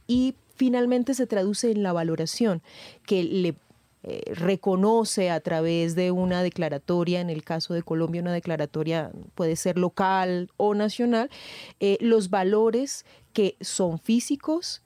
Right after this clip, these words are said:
eh, en cuanto a lo material e inmateriales, en cuanto al uso y la representatividad que ella tiene en las comunidades.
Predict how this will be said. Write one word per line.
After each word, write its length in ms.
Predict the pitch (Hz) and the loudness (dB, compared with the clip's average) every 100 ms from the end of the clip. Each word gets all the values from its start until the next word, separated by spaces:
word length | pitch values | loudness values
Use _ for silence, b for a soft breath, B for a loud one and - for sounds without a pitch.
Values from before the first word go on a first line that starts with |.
| _ - 175 | _ -8 -2
eh, 320 | 170 160 156 | 0 0 0
en 100 | 156 | -2
cuanto 340 | 147 175 170 190 | -2 -2 0 0
a 40 | |
lo 80 | 208 | 2
material 500 | 226 262 262 254 311 - | 0 0 2 0 -2 0
e 120 | 254 | 2
inmateriales, 960 | 247 240 233 226 233 269 262 147 165 - | 4 4 2 2 2 2 2 0 -8 -4
en 160 | 208 202 | 0 2
cuanto 340 | 208 196 196 | 0 0 0
al 100 | 190 | 0
uso 240 | 220 247 269 | 0 0 0
y 40 | |
la 100 | 226 | 0
representatividad 920 | 190 165 170 160 165 - 160 160 160 | -2 -4 -6 -6 -6 -6 -4 -2 -2
que 340 | - 202 190 196 | -2 2 4 4
ella 200 | 214 208 | 2 0
tiene 460 | 220 220 214 185 | 2 2 2 0
en 80 | 160 | -2
las 160 | 151 - | -4 -6
comunidades. 720 | 156 156 156 160 - - | -8 -6 -4 -6 -8 -14